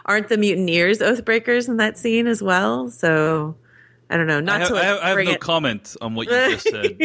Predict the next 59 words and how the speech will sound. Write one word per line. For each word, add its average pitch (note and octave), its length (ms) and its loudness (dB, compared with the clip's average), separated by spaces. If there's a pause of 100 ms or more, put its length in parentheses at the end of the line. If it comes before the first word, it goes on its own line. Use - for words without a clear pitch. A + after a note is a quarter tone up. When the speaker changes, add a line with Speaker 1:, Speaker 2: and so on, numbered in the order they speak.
(100)
Speaker 1:
<laughs> - 60 -10
Speaker 2:
Uh, D4 160 0
and, G#3 220 0
and G#3+ 140 2
I'm C4 100 0
gonna C4 160 0
pretend, A3 580 -2 (480)
uh, F3+ 40 -4
you G3+ 140 2
know, E3 240 0 (240)
I, D#3+ 120 0
I'm F3 140 0
gonna G#3 120 0
pretend F3 340 0
you D#3+ 60 -2
didn't C#3 260 0
say G#2 240 -4
it F#2+ 120 -10 (160)
in B2 120 0
order B2+ 160 4
to A#2+ 120 -8
maintain A2+ 380 -2
our G#2+ 80 0
relationship, G2+ 540 -4
Joanna. F2+ 500 -14
So F#2+ 300 -10
Speaker 1:
Okay. D#3+ 480 0 (580)
Speaker 2:
Uh, C#3+ 320 0
that G#3 260 -2
being A#3+ 200 0
said, E3 500 0 (100)
I, D#3+ 180 2
I E3 120 2
think C4 480 -2
the F3+ 140 0
titles F#3 420 0
have E3 120 2
always D3+ 440 2
been C#3+ 200 0
a C3 40 -2
bit A#2+ 240 -2
hit B2 160 -2
or A#2+ 80 2
miss. A#2 420 -8 (400)
You A#2+ 100 -6
know, C3 100 2
I B2+ 40 4
think, C3+ 220 0
like, A2+ 220 0
last A2+ 260 0
season's A#2+ 260 -8
titles, B2 300 0
I'm A#2 100 -4
looking A#2 260 -2
over G#2+ 200 -2
them, A2+ 220 -2
like G2 160 -8
season G2+ 280 -10
five. G2+ 500 -4